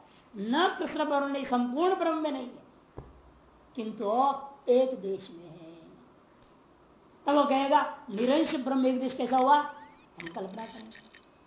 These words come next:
ये दृष्टांत क्या है? मृत्तिका जो संपूर्ण संसार में है, विशाल पृथ्वी है, इन कोई भी मिट्टी को लेकर आप घड़ा बना सकते हो,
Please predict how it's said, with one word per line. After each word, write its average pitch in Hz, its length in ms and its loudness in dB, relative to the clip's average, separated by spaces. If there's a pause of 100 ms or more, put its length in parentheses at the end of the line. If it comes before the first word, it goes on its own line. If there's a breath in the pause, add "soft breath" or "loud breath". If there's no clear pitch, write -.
(1700)
ये 214 100 -6
दृष्टांत 285 420 -2
क्या 302 140 10
है? 311 260 10 (640)
मृत्तिका 277 540 2
जो 320 100 0
संपूर्ण 254 380 -2
संसार 233 460 0
में 269 100 0
है, 277 360 -2 (500)
विशाल 277 500 4
पृथ्वी 262 380 -4
है, 269 340 0 (240 loud breath)
इन 277 120 -2
कोई 302 380 6
भी 381 140 4
मिट्टी 349 320 -4
को 330 140 4
लेकर 311 380 2
आप 294 140 0
घड़ा 294 220 0
बना 320 320 -4
सकते 311 200 -18
हो, 311 160 -16